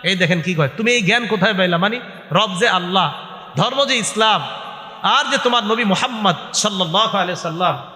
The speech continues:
তুমি এই জ্ঞান কোথায় পাইলা? কয়, "ক্বরা'তু কিতাবাল্লাহ", আল্লাহর কোরআন পড়ছি। সুবহানাল্লাহ,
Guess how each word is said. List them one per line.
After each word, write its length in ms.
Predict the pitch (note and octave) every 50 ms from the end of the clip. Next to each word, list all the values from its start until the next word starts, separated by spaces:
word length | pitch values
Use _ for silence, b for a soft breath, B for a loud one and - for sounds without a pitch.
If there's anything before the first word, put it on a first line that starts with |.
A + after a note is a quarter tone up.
| - - -
তুমি 160 | A#3+ A#3+ C#4+
এই 160 | C#4 C4+ A3
জ্ঞান 220 | F#3 B3 C#4 C#4 A#3
কোথায় 260 | B3 G3 B3+ C4+ B3+
পাইলা? 320 | G#3+ A#3+ A3+ G#3 F#3 D#3 -
কয়, 120 | - C#3 C#3
"ক্বরা'তু 500 | C3+ - E3 E3 E3+ - - - - E3+
কিতাবাল্লাহ", 1200 | - F#3 - - G3 G3 F#3+ F#3+ A3 G3+ G3 G3+ G3+ G3 G3 F#3+ F#3 F#3+ F#3 E3+ D#3+ D3 - - -
আল্লাহর 280 | F3+ G#3 G#3 G3 F3+ -
কোরআন 300 | F#3 F#3+ G3 F#3+ F3+ D3+
পড়ছি। 380 | D3+ C3+ - - - - -
সুবহানাল্লাহ, 680 | - - C#3 C3+ B2 C3 C3+ C3 B2+ A#2+ A#2 A#2 G#2